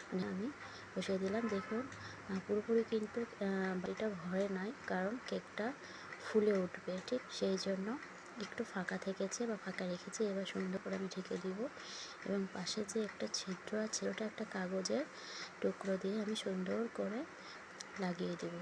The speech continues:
ঠিক আছে? যাতে ভিতরের হাওয়া বাইরে না যায়, বাইরের হাওয়া ভিতরে না যায়। So, আপনারাও কিন্তু এই মজার কেকটা সুন্দরভাবে করতে পারেন। চুলার আঁচ একদম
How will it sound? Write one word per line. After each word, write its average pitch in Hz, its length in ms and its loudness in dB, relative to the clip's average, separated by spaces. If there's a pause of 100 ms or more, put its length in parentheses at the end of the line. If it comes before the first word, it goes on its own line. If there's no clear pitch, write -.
ঠিক 233 140 0
আছে? - 260 -2 (240)
যাতে 196 420 0 (840)
ভিতরের 190 360 4
হাওয়া 190 380 0
বাইরে 190 340 2
না 185 240 0
যায়, 214 280 2
বাইরের 190 360 0
হাওয়া 190 180 -2
ভিতরে 190 300 0
না 180 280 -4
যায়। - 260 -4
So, 202 180 -2
আপনারাও 196 560 0
কিন্তু 196 320 -2
এই 190 220 2
মজার 180 460 -2
কেকটা 190 380 -2
সুন্দরভাবে 190 880 0
করতে - 360 -2
পারেন। 220 260 2 (500)
চুলার 208 400 4
আঁচ 196 300 2
একদম 196 540 2